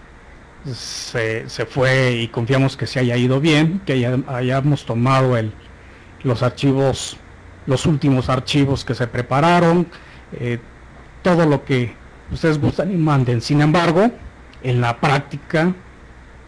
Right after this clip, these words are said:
ya nos hemos encontrado con que hay errores de tipo involuntario, errores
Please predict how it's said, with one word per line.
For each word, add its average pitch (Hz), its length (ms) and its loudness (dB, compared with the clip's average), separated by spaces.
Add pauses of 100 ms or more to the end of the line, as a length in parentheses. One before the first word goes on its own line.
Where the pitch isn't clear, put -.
(1040)
ya 147 180 2
nos 160 200 2
hemos 151 220 0
encontrado 165 640 2 (680)
con 123 260 2
que 127 320 -2
hay 147 300 2
errores 160 800 2 (140)
de 131 140 2
tipo 151 420 -2
involuntario, 147 680 2
errores 160 480 2